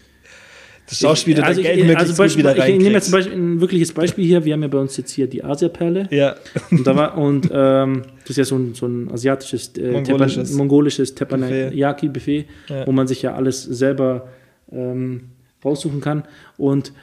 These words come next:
Speaker 2: man geht schon mit dem Mindset rein, also ich gehe schon mit dem Mindset rein, okay, für dieses, für dieses
Speaker 1: <laughs>
Speaker 2: Geld
Speaker 1: Muss sich lohnen.
Speaker 2: muss sich lohnen und dann,
Speaker 1: Ja.
Speaker 2: dann isst man so viel man kann.
Speaker 1: Mhm.
Speaker 2: Aber was ich halt die letzten Male jetzt echt festgestellt hab, dass man so nach, äh,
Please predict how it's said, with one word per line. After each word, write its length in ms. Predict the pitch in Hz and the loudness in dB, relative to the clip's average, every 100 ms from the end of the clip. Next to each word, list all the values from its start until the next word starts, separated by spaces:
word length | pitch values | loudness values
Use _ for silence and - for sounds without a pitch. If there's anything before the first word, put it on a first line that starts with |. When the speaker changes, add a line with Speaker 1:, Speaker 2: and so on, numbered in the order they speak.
| _ | _
Speaker 2:
man 140 | 131 | -2
geht 140 | 139 175 | 0 0
schon 120 | 196 | 0
mit 120 | 180 | 0
dem 80 | 147 | -2
Mindset 420 | 147 170 151 - | -2 -2 -4 -6
rein, 160 | 127 165 | -4 -2
also 160 | 143 139 | -2 -4
ich 100 | - | -4
gehe 80 | 175 | -4
schon 120 | 156 | -4
mit 100 | 139 | -4
dem 60 | 135 | -6
Mindset 380 | 151 151 135 | -6 -6 -8
rein, 240 | 131 147 156 | -6 -6 -6
okay, 380 | 123 151 165 160 | -6 0 0 0
für 160 | - | -6
dieses, 220 | 131 131 | -12 -12
für 280 | - - - | -16 -14 -10
dieses 260 | 139 160 180 | -6 -4 0
Speaker 1:
<laughs> 20 | |
Speaker 2:
Geld 200 | 143 160 | 2 4
Speaker 1:
Muss 60 | 160 | 2
sich 140 | 165 | 0
lohnen. 480 | 160 156 147 135 127 | 4 4 4 0 -2
Speaker 2:
muss 180 | 143 147 | 0 0
sich 120 | 131 160 | 0 2
lohnen 360 | 160 175 156 | 6 6 4
und 120 | 139 139 | 0 0
dann, 100 | 127 | 0
Speaker 1:
Ja. 60 | |
Speaker 2:
dann 120 | 135 | 2
isst 140 | 156 160 | 0 0
man 140 | 151 | -2
so 60 | 139 | 0
viel 140 | 180 | 2
man 180 | 160 143 | 2 2
kann. 260 | 151 131 110 - | 0 -2 -4 -8
Speaker 1:
Mhm. 360 | 131 127 135 - _ _ | -8 -8 -10 -14 _ _
Speaker 2:
Aber 220 | 131 123 | -6 -2
was 140 | 135 135 | -2 -2
ich 60 | |
halt 160 | 147 143 | -2 0
die 60 | 139 | 0
letzten 240 | 151 156 | 0 0
Male 160 | 156 160 | 0 0
jetzt 200 | 139 - | -2 -6
echt 180 | - 147 | -8 -6
festgestellt 500 | 165 160 175 165 156 | -6 -6 -6 -6 -8
hab, 140 | 156 - | -8 -8
dass 180 | 135 | -6
man 240 | - 131 131 | -4 -4 -4
so 120 | 139 | -4
nach, 340 | 139 131 - - | -4 -4 -10 -16
äh, 360 | - 123 120 | -8 -4 -4